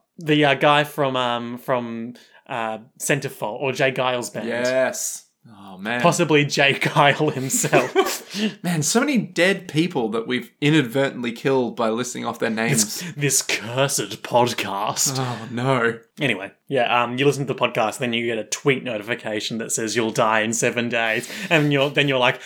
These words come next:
Speaker 1: "I don't really think this modern adaptation <laughs> works."
Speaker 2: To be fair, didn't they do that? There
Speaker 1: They
Speaker 2: was a
Speaker 1: thought they tr-, they, okay, Rings.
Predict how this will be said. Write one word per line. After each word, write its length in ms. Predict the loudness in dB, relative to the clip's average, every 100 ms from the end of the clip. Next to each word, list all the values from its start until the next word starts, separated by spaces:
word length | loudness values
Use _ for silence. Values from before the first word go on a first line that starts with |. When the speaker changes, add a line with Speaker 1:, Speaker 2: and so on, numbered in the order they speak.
| -10
Speaker 1:
"I 220 | 2 6
don't 160 | 6 4
really 180 | 2 4
think 260 | 4 4
this 180 | 2 2
modern 440 | 2 6 6 6 4
adaptation 960 | 6 4 4 4 6 6 4 2 2
<laughs> 20 |
works." 840 | 6 6 6 2 0 0 2 2 -4 -14 -20 _ _ -6
Speaker 2:
To 80 | -2
be 120 | -2
fair, 180 | 0 0
didn't 240 | 0 -6 0
they 140 | 0
do 340 | 0 0 0 2
that? 280 | 0 -2 -8 0
There 100 | 4
Speaker 1:
They 80 | 4
Speaker 2:
was 120 | 4
a 60 |
Speaker 1:
thought 140 | 4 6
they 100 | 4
tr-, 200 | 2 -4
they, 400 | 0 0 0 -4 _ -4
okay, 320 | 0 0 -4 -10
Rings. 800 | -2 4 4 2 -4 0 0 -2